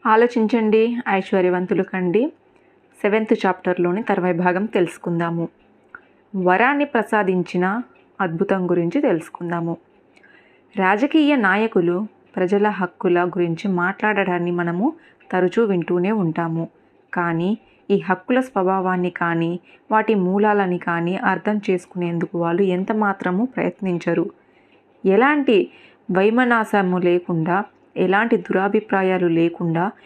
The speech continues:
"నేను హక్కులు" అనే ఈ అస్పష్ట పదాన్ని మనమంతా ఎంతో అపార్థం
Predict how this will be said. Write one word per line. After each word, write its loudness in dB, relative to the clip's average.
"నేను 4
హక్కులు" 2
అనే 0
ఈ 2
అస్పష్ట -2
పదాన్ని 0
మనమంతా -2
ఎంతో -2
అపార్థం -2